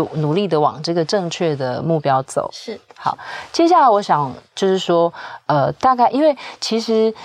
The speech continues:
Speaker 1: 我觉得资诚的角色很特别，他们自己内部一定也在推永续，然后他也要协助很多企业推永续。
Speaker 2: 是。
Speaker 1: 那你比较常看到企业他们在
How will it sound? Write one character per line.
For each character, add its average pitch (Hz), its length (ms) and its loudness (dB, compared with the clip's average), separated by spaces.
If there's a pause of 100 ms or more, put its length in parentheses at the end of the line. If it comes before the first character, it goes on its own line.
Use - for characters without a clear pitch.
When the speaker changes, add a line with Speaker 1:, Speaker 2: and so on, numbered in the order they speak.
(260)
Speaker 1:
我 - 80 0
觉 262 80 2
得 294 40 2
资 285 160 -2
诚 220 220 2
的 190 80 2
角 143 220 0
色 233 180 2
很 165 100 -4
特 180 120 0
别， 170 120 0 (140)
他 - 140 0
们 294 100 0
自 254 140 -2
己 175 160 0
内 190 200 2
部 180 220 0
一 160 80 -2
定 180 100 0
也 139 140 -2
在 151 220 2
推 156 340 0
永 151 180 -2
续， 151 280 -2
然 151 120 4
后 202 80 0
他 220 180 -2
也 226 40 2
要 226 80 4
协 185 260 0
助 247 200 0
很 165 200 -6
多 156 220 0
企 165 300 -4
业 151 320 0
推 156 260 0
永 143 220 -4
续。 - 180 -4
Speaker 2:
是。 - 80 -2
Speaker 1:
那 302 80 4
你 269 160 0
比 160 160 0
较 190 240 4
常 135 400 -4
看 160 300 -2
到 147 220 2
企 156 340 -2
业 143 200 0
他 151 160 -2
们 139 220 -4
在 135 320 0